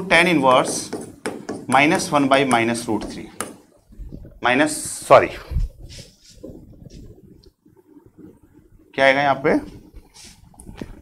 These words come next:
Tan inverse minus root three by minus one, यानी theta equals to tan inverse root three।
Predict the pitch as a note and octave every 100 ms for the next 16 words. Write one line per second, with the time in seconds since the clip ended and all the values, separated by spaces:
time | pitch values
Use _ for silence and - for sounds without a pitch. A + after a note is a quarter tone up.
0 | - - D3 E3 B2+ B2+ F#3 - - -
1 | - - A#2 B2+ C#3+ F3 - - D#3 E3+
2 | - C#3 C3+ C3+ C#3+ C#3+ D3+ E3 - -
3 | G#3 C3 - - - - - - - B2+
4 | A#2+ D3 D3+ G3+ - C#3 A#2+ - G#2 C#3
5 | D#3+ F#3+ E3 B2+ B2 D3 - - - -
6 | - - - - - - - - G3+ A#3
7 | - D#3